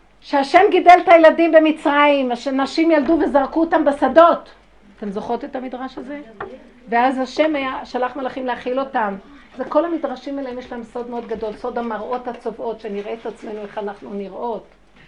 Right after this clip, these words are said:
סוד העניין שהזכרים עזבו את הבתים והמשפחות התפרקו, זה בדיוק המקום הזה. כל הבן הילוד, היאורה תשליכון, זורקים את ה-, הכוח הגברי נופל,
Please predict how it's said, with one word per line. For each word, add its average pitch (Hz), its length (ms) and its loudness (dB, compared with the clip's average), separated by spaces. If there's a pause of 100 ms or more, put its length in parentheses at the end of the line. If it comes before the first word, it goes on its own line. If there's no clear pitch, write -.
(140)
סוד 240 260 -8
העניין 226 320 -8
שהזכרים 220 720 -12
עזבו 208 260 -12
את 220 140 -14
הבתים 208 420 -12
והמשפחות 202 580 -12
התפרקו, 214 540 -12 (300)
זה 156 60 -20
בדיוק 180 380 -14
המקום 190 360 -12
הזה. 185 300 -12 (640)
כל 208 240 -2
הבן 208 320 -4
הילוד, 202 380 -8
היאורה 208 480 -10 (100)
תשליכון, 196 600 -10 (580)
זורקים 262 440 -10
את 269 140 -12
ה-, 202 180 -14
הכוח 226 440 -12
הגברי 190 380 -10
נופל, 220 480 -10